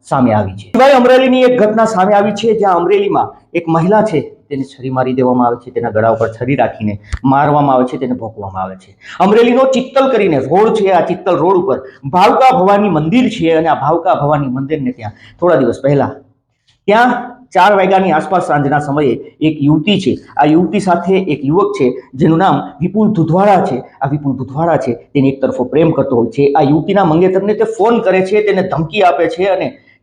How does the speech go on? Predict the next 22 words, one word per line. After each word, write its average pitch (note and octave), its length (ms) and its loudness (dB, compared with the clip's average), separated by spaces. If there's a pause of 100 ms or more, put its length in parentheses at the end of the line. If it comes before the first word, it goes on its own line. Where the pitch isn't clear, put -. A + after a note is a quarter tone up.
(140)
તે F#3+ 460 2 (960)
ન E3 100 4
બોલવાનું F#3+ 760 2
આ F3+ 100 0
ફોનની F#3+ 380 0
અંદર D#3+ 240 0
આ D3 120 2
યુવતીને C#3+ 420 -4
મંગેતરને B2+ 520 -8
કહે G#2 200 -12
છે. - 260 -20 (280)
ન, D3+ 100 4
અ, C#3+ 460 0
જે D3 100 0
શબ્દો F3 380 0
બોલે D3+ 200 2
છે D#3+ 140 -4
તે E3+ 100 -4
ખૂબ C#3+ 280 -10
ભયાનક G#3 300 -10
હોય F2+ 180 -20
છે. - 240 -20